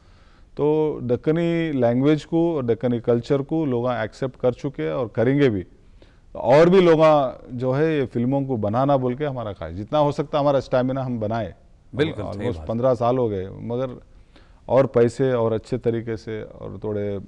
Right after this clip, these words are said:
Speaker 1: बाहर के आर्टिस्टों को लेके, बड़े आर्टिस्टों को बड़े लेवल पे कोई पब्लिसिटी वगैरह करके और कर सकते बोल के हमारा ख्वाहिश और उम्मीद और, अ,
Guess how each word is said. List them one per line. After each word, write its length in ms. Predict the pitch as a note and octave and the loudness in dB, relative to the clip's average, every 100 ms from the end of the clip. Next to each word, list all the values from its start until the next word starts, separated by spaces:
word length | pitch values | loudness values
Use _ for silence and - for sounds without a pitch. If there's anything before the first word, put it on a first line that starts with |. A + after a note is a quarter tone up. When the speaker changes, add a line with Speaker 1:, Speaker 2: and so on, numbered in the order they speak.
| - | -16
Speaker 1:
बाहर 340 | G#2+ G#2 G#2+ G#2 | -8 -4 -4 -4
के 120 | A2+ | -2
आर्टिस्टों 460 | G2+ G#2+ G2 A2 G2 | -4 -4 -8 -8 -6
को 100 | G2 | -6
लेके, 380 | F#2+ G2 F#2 | -8 -8 -14
बड़े 400 | G2 F2+ F#2 G2+ | -14 -14 -8 -4
आर्टिस्टों 460 | G#2 G2 G2 F#2 F2+ | -4 -4 -8 -14 -16
को 300 | F#2 E2 F2 F2 - | -16 -18 -20 -20 -20
बड़े 400 | F#2 F#2 A2 C3 | -12 -4 0 0
लेवल 300 | A#2+ A2+ A2 | 2 2 0
पे 220 | G#2 G#2 G2+ - - - - - - - - - - | -4 -8 -10 -16 -20 -20 -20 -20 -20 -20 -20 -20 -14
कोई 160 | G#2 G2+ | -8 -4
पब्लिसिटी 540 | G2+ G#2+ G#2+ A2+ A2+ | -4 -4 -4 -4 -2
वगैरह 300 | G2 G2 G2+ | -2 -2 -4
करके 360 | F#2+ F#2+ - G2 | -6 -10 -8 -6
और 300 | F#2 G2+ F2 G2 F#2+ | -6 -6 -10 -16 -14
कर 100 | G2+ | -12
सकते 340 | - G#2+ - G2+ | -10 -12 -10 -10
बोल 160 | F2+ | -10
के 100 | F2 | -12
हमारा 600 | G#2+ A#2 G2 G#2 G2+ G2 | -14 -14 -12 -10 -8 -8
ख्वाहिश 440 | F2+ G2 G#2 A#2 - | -10 -6 -4 -4 -6
और 140 | G#2 | -6
उम्मीद 340 | F#2 G#2 A#2 A2+ | -4 -2 -2 -2
और, 200 | G2+ F#2 | -4 -6
अ, 640 | F2+ F2 F2 F2 F2 - | -8 -10 -10 -12 -14 -18